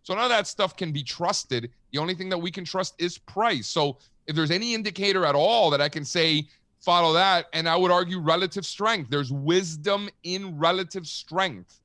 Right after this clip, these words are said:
There's wisdom there. That's evidence. When you see the stock market getting slaughtered and there's one sector or a group of stocks that are green or one stock that's green, there's a reason why it's green. Is because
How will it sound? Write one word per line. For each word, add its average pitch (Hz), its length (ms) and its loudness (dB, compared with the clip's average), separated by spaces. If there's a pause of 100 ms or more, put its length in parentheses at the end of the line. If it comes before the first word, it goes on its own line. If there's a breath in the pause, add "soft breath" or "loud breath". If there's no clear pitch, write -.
(120)
There's 139 160 -4
wisdom 139 640 0
there. 95 200 -2
That's 143 360 -2
evidence. 196 420 -2 (280 soft breath)
When 151 120 -6
you 156 60 -4
see 240 500 -2 (140 soft breath)
the 151 60 -16
stock 208 340 2
market 196 240 -2
getting 185 180 -2
slaughtered 190 520 4
and 139 140 0
there's 135 160 -2
one 175 220 0
sector 175 520 0
or 131 200 2
a 127 60 0
group 175 260 -4
of 196 80 0
stocks 196 420 2
that 143 120 0
are 135 80 0
green 175 400 0
or 117 100 -4
one 165 240 -2
stock 190 300 2
that's 151 160 -6
green, 156 340 -4 (220 soft breath)
there's 180 140 -2
a 196 40 2
reason 262 380 -2
why 247 140 4
it's 214 120 -4
green. 254 240 -6
Is 175 80 -6
because 156 380 -4